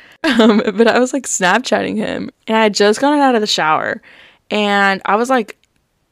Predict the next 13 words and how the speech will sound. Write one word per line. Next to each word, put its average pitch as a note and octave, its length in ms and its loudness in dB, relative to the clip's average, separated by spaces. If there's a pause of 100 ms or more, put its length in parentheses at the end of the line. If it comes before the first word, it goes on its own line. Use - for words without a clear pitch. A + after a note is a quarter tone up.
(140)
just G3+ 380 0
in, A#4 60 0 (100)
like, D#4 160 -2
a G#3 80 -2
bra G3+ 920 2
or C#4+ 120 -2
something, D4+ 420 0
but B3 80 2
I B3 80 6
was, C4+ 140 0
like, G#3 260 -2
getting A3 320 0
ready, F3+ 340 -2